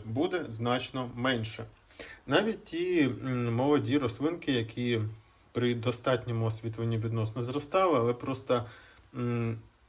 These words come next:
раціон і температури вже змінилися, органіки все одно в субстраті дуже багато,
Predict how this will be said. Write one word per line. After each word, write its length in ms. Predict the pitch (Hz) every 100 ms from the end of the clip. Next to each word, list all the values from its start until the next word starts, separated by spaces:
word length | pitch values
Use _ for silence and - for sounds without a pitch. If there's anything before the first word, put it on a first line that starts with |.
| - _ _ _ _ _ _ _ -
раціон 600 | 139 - 156 165 156 113
і 80 | 117
температури 680 | 127 117 131 131 139 123
вже 360 | 113 107 127 113
змінилися, 920 | 104 120 131 127 160 170 117 - 113 107 - _ _ - _ _ - _ _ _ _ _ _ - -
органіки 640 | 127 127 139 143 123 - 123
все 220 | - 123
одно 260 | 123 131
в 60 | 113
субстраті 640 | - - - 120 113 113
дуже 240 | 117 113 117
багато, 580 | 127 156 202 196 143